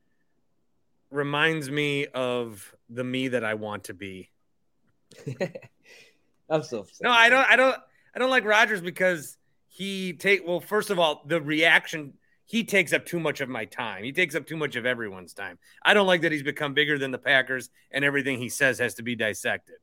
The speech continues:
Speaker 1: I don't like that. But as far as him personally, I think he thinks he's like, he's a, like, he would go to a restaurant, world-class restaurant, and tell the chef,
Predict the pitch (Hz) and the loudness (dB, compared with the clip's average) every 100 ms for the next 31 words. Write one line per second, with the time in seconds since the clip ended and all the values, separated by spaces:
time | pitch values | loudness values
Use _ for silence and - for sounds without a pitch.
0 | _ _ - 160 220 196 156 165 135 107 | _ _ 0 4 6 6 4 4 2 4
1 | 170 160 - 214 175 - 214 196 170 202 | 2 2 4 4 4 0 -4 -2 -2 -2
2 | 214 226 233 226 - _ _ _ - 220 | 0 2 2 0 -6 _ _ _ 4 6
3 | - 202 156 180 180 165 151 - 156 143 | 6 0 0 -2 0 -2 -2 -8 -6 -2
4 | 139 123 - _ _ _ _ _ 226 240 | 0 -2 -8 _ _ _ _ _ 0 2
5 | 220 220 202 190 139 _ _ - 262 247 | 4 4 6 6 4 _ _ 4 6 8
6 | 226 170 175 165 208 185 180 160 175 175 | 4 0 0 4 4 6 2 4 2 2
7 | 165 147 147 175 180 170 160 143 151 156 | -2 -2 0 0 0 2 2 2 0 -2
8 | - 147 135 127 165 147 131 156 143 | 0 -6 -6 -4 -2 -2 -4 -2 -2